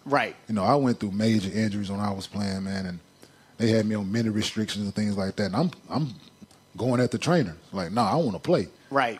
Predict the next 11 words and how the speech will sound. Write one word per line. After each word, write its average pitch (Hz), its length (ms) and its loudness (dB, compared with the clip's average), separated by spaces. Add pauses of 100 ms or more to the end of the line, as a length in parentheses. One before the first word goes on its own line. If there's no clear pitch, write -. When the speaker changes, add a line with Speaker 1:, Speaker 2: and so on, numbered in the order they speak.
Speaker 2:
Like, 90 200 -4
"Nah, 95 80 -4 (200)
I, - 120 -10
like, 90 220 -6 (140)
I 139 200 -2
deal 113 240 6
with 107 100 -2
the - 60 -10
pain 143 300 2
later." 139 260 2 (160)
Speaker 1:
Right. 117 280 -2